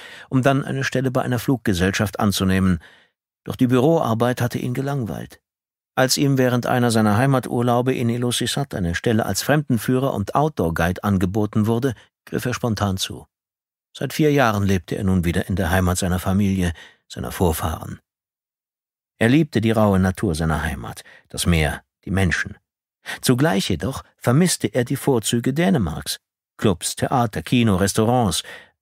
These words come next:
aber auch so etwas Alltägliches wie Zentralheizungen, Krankenhäuser und überall verfügbare Transportmittel. Dinge, die es auf Grönland kaum gab. Und noch etwas nagte an ihm. Es war ein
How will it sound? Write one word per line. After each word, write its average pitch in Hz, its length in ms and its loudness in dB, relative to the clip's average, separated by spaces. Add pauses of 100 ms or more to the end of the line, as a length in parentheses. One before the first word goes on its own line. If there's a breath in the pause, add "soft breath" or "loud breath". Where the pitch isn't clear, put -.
aber - 200 2
auch 180 140 0
so - 120 -2
etwas 165 280 0
Alltägliches 143 720 -2
wie 135 260 2
Zentralheizungen, 143 1200 0
Krankenhäuser 110 800 2
und 120 240 0
überall 120 420 2
verfügbare 107 640 0
Transportmittel. 127 840 -2 (680 loud breath)
Dinge, 127 220 4
die 87 100 0
es 85 140 -4
auf - 160 -6
Grönland 110 560 0
kaum - 240 -2
gab. - 340 -8 (1000 loud breath)
Und - 180 -6
noch - 240 -8
etwas - 320 -8
nagte 82 380 -4
an - 120 -14
ihm. - 300 -20 (540 soft breath)
Es - 100 -2
war 156 120 2
ein 127 220 0